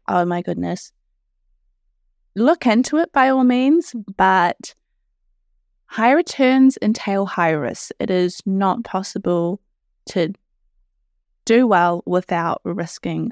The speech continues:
a lot at the same time. Yeah, I guess to really sum up, we kinda went through the four kinds of scams, main scams that are out there. So the shares or option scams,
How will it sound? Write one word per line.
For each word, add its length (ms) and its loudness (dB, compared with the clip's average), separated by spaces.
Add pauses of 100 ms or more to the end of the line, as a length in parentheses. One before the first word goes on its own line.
a 80 -4
lot 260 -6
at 100 -16
the 60 -18
same 240 -8
time. 440 -10 (340)
Yeah, 180 4
I 80 4
guess 420 0 (260)
to 120 -2
really 240 4
sum 300 0
up, 280 0 (200)
we 100 -2
kinda 300 2
went 280 0
through 540 0
the 400 -4 (420)
four 680 2 (120)
kinds 500 -4
of 180 0
scams, 640 -6
main 380 0
scams 380 -6
that 80 -6
are 60 -2
out 200 -2
there. 240 -2
So 300 -6
the 60 -8
shares 540 -4
or 100 -4
option 400 -4
scams, 720 -4